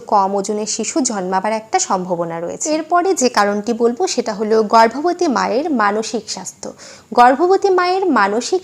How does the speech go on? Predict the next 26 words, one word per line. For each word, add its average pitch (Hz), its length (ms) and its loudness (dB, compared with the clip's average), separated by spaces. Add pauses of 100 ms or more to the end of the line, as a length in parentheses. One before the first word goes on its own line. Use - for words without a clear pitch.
স্বাস্থ্য 214 320 -4 (100)
যদি 330 140 -2 (140)
খারাপ 247 280 4 (180)
থাকে, 226 260 -2 (400)
মানে 302 140 4 (120)
মা 262 120 6 (140)
যদি 349 160 0 (100)
সবসময় 240 540 0
চিন্তাগ্রস্ত, 254 720 0 (240)
হতাশাগ্রস্ত, 233 800 0 (160)
বিষাদময় 277 680 0
হয়ে 220 220 -2
থাকে, 202 260 -2 (520)
সেক্ষেত্রে 381 520 0
কিন্তু 277 260 0 (140)
তার 240 240 4
প্রভাব 208 280 0 (140)
সন্তানের 208 480 -2
ওপর 202 160 -2 (120)
পড়ে 180 220 -6 (500)
এবং 196 160 2 (280)
সেক্ষেত্রে 240 460 -2 (120)
সন্তান 208 380 0 (200)
কম 214 260 6
ওজন 214 200 0 (100)
নিয়ে 320 140 0